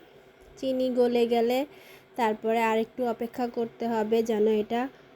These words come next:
ঘন হয়ে আসে। মিনিমাম দশ থেকে বিশ মিনিট এটাকে অল্প আঁচে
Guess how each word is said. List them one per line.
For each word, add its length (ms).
ঘন 340
হয়ে 280
আসে। 320
মিনিমাম 540
দশ 280
থেকে 300
বিশ 280
মিনিট 380
এটাকে 340
অল্প 300
আঁচে 340